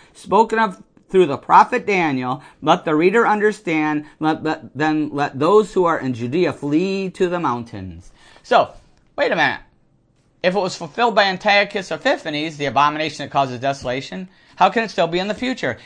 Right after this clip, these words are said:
It's a double fulfillment. Understand <laughs> prophecy, right? Antiochus Epiphanes was a partial fulfillment. The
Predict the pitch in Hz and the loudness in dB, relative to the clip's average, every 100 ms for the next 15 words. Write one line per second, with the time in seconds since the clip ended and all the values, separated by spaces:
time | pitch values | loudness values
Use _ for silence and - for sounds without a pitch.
0 | - 202 208 151 139 147 156 165 170 180 | -6 -2 -2 -2 0 0 2 -2 -2 -2
1 | 170 170 190 208 208 190 139 - _ 143 | -2 -2 4 4 4 0 -4 -8 _ -2
2 | 180 190 - 185 202 196 202 175 196 175 | -2 -4 -4 0 0 0 2 6 6 4
3 | 165 143 107 92 135 175 - _ - - | -4 -4 -6 -2 -2 -4 -8 _ -10 -4
4 | 165 180 208 214 190 180 202 202 185 143 | -2 0 0 -2 -6 -6 -8 -8 -8 -8
5 | 123 120 - - 262 226 185 - 147 147 | -10 -12 -10 -2 0 -2 -10 -10 -8 -6
6 | 147 147 - - 147 139 | -4 -6 -10 -14 -6 -6